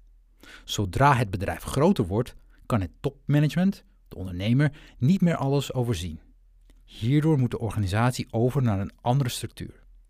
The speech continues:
Op dat moment wordt een proces en systeem voor het plannen van de projecten en medewerkers een noodzaak. De professionele organisatie.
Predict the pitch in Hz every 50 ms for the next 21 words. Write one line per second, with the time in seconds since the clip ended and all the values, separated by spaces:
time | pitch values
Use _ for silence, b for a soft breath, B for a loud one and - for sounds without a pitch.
0 | _ - B B B B B B B - - - - - - 160 208 208 208 175
1 | 156 147 156 175 185 - - - - 95 85 - 95 - - 147 170 180 - -
2 | - 120 123 117 - 107 - - - 110 113 131 127 - - 92 92 - _ -
3 | - 113 131 165 180 180 - - 165 151 143 - - 143 131 131 127 - - -
4 | 123 110 101 95 98 104 98 92 95 95 95 - 104 - - - - - 113 107
5 | 101 92 80 - - - - - - - - - - _ _ _ _ _ _ _
6 | _ _ _ _ _ _ _ _ _ _ _ _ _ _ _ _ _ _ _ _
7 | _ - - - - - _ _ _ _ - b b b b b b b b b
8 | b 165 - - 113 - - 113 - - 151 151 180 185 170 131 - 110 - -
9 | 95 92 82 90 95 90 85 85 - - 82 -